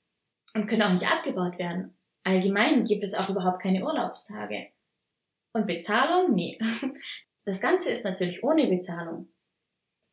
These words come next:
Es ist köstlich zu schauen, wie die Personen immer geschockter werden und sich denken, „Wer macht denn sowas? Das ist doch total bescheuert,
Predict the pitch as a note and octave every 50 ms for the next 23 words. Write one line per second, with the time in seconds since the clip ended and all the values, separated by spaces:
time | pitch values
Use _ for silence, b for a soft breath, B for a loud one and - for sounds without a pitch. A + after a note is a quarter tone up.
0 | _ _ _ A3+ A#3 B3 - - - - A#3 B3 - - - - A#3 - - A#3
1 | A3 - - F#3+ E3+ E3+ F3 F#3 F3+ F3+ G#3 G#3 G#3 - - A3+ G#3 - - A3
2 | G#3+ G#3+ A3 A#3 A3+ A3+ B B B B B _ _ _ _ _ _ _ B3+ C4
3 | C4 A#3+ A3 A3+ A3 - G3+ F3+ F3+ - F#3+ F3+ E3+ E3 - - - F3 F3+ -
4 | - F#3+ F#3 F#3 F3+ - F3 E3 E3+ - - F3+ - _ - F3 E3+ F3 F3+ F3+
5 | - - - C4 A3 F3+ F3 E3+ E3+ F3 - F#3 - - - - _ _ G3+ F#3
6 | F3 F3 - G#3 F#3+ F#3+ - F3+ - G3 F3 F3 F#3+ F#3+ - - G3+ A3+ A#3+ F#3+
7 | F3+ - -